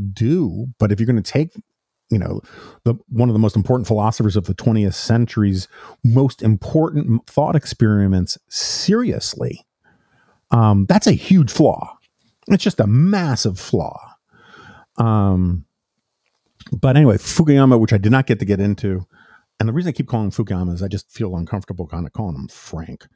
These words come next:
um, or, or Francis, and,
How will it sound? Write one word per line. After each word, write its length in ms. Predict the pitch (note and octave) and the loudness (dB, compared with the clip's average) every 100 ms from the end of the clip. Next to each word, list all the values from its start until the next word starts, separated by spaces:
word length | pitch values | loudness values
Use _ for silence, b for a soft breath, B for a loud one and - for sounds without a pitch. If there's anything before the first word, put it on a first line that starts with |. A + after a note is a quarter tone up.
| b b b _ | b b b _
um, 720 | A2 G#2 F#2+ F#2 F2+ F2+ E2+ - _ _ _ | -8 -4 -2 -2 -2 -2 -4 -10 _ _ _
or, 260 | G2+ E2+ - _ | -8 -8 -12 _
or 140 | F#2 E2+ | -12 -12
Francis, 680 | - A2+ G2 F2 - - - - | -12 -8 -8 -10 -16 -20 -16 -10
and, 220 | F#2 | -8